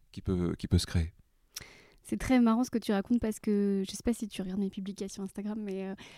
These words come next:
Speaker 2: avant-hier, j'ai posté, euh, une image qu'un ami m'a transmise d'une V H S qu'il avait numérisée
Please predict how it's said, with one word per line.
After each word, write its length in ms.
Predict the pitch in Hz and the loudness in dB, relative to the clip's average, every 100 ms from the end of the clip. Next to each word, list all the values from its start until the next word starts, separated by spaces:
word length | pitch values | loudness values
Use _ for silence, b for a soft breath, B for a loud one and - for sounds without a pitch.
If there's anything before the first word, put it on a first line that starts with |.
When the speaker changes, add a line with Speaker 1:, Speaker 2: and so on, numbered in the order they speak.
| B - | B 0
Speaker 2:
avant-hier, 760 | 196 202 208 - 240 262 277 | 2 4 2 2 4 4 2
j'ai 200 | 208 185 | 2 2
posté, 580 | - 202 - 254 262 226 | 2 0 2 4 4 6
euh, 420 | 185 175 175 185 | 4 2 0 -2
une 140 | 190 196 | 0 2
image 240 | 208 240 | 2 0
qu'un 160 | 202 190 | 0 0
ami 160 | 202 | 2
m'a 140 | 220 202 | -2 -4
transmise 380 | - 196 226 | -6 -4 -4
d'une 200 | 220 196 | -2 -2
V 140 | 180 196 | 0 -2
H 240 | 208 - | -2 -4
S 120 | 233 | -6
qu'il 200 | - 196 | -6 -4
avait 160 | 175 185 | -2 0
numérisée 600 | 190 196 196 196 202 | 2 2 0 0 -2